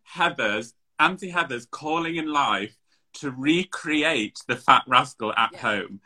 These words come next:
Speaker 1: Now,
Speaker 2: I mean,
Speaker 1: honestly,
Speaker 2: it's, it's an ambition of a lot of Yorkshire people.
Speaker 1: And you can see here, my cousin Harriet Codd is in the comments. She says she's got 'em coming out of her ears. Now, I think you mean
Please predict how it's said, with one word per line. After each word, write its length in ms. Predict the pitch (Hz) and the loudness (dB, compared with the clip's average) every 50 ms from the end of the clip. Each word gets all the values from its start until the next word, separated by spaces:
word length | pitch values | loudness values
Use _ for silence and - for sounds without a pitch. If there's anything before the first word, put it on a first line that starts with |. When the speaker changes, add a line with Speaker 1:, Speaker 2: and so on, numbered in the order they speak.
| - - - - _ | -20 -20 -20 -18 _
Speaker 1:
Now, 220 | - 147 143 147 147 - | 2 4 4 4 4 2
Speaker 2:
I 40 | 262 | -4
mean, 120 | 302 311 170 | -4 0 4
Speaker 1:
honestly, 500 | 180 214 208 202 - - - 151 127 120 | 4 4 2 0 -8 -10 -14 -12 -10 -8
Speaker 2:
it's, 260 | 113 120 139 180 226 | -8 -8 -10 -10 -10
it's 20 | |
an 180 | 294 294 294 294 | -10 -10 -10 -10
ambition 680 | 294 - 311 330 330 - - - 240 196 190 196 196 - _ _ _ _ _ | -12 -14 -14 -14 -14 -14 -16 -14 -12 -12 -12 -14 -16 -20 _ _ _ _ _
of 140 | - 208 208 | -12 -12 -10
a 60 | 226 | -10
lot 380 | 214 214 214 220 220 202 202 - 185 | -12 -12 -12 -12 -10 -10 -10 -10 -12
of 120 | 190 185 175 | -18 -18 -16
Yorkshire 440 | 190 196 185 175 - - - 185 175 | -14 -14 -14 -14 -16 -18 -20 -20 -20
people. 200 | _ - 170 165 | _ 0 2 2
Speaker 1:
And 80 | 175 | 2
you 100 | 180 196 196 | 2 -2 -4
can 120 | - 208 185 | -4 -6 -8
see 220 | - - 208 208 | -6 -6 -4 -2
here, 160 | 190 185 165 | -2 0 2
my 140 | 160 151 156 | 2 2 2
cousin 480 | 151 - 180 185 185 - 156 143 139 139 | 0 -2 -2 -2 -2 0 -2 -4 -4 -4
Harriet 400 | 135 156 156 156 156 156 151 - | -2 0 0 0 0 -2 -4 -2
Codd 200 | - 156 151 147 | -2 -2 0 -2
is 120 | 143 139 | -2 -8
in 180 | - 143 147 147 | -8 -8 -8 -8
the 80 | 147 | -8
comments. 380 | 135 139 147 147 139 123 127 - | -8 -6 -6 -4 -4 -6 -8 -10
She 60 | 135 | -10
says 280 | 131 - 139 135 131 - | -4 -4 -4 -4 -4 -8
she's 200 | - 147 147 - | -12 -14 -8 0
got 180 | - 156 147 147 | 4 4 4 4
'em 140 | 143 139 | 2 -2
coming 260 | 135 139 160 175 180 175 | -2 0 0 0 2 4
out 200 | 175 175 175 160 | 4 4 4 2
of 40 | 165 165 | -2 -4
her 180 | 160 160 160 | -4 -4 -4
ears. 260 | 160 156 139 120 117 | -4 -4 -6 -6 -6
Now, 120 | 127 123 123 | -6 -6 -6
I 60 | 131 | -6
think 240 | 131 - 180 180 165 | -6 -8 -12 -12 -12
you 100 | 160 156 | -14 -14
mean 380 | 151 147 143 143 147 147 - | -12 -12 -12 -12 -14 -20 -20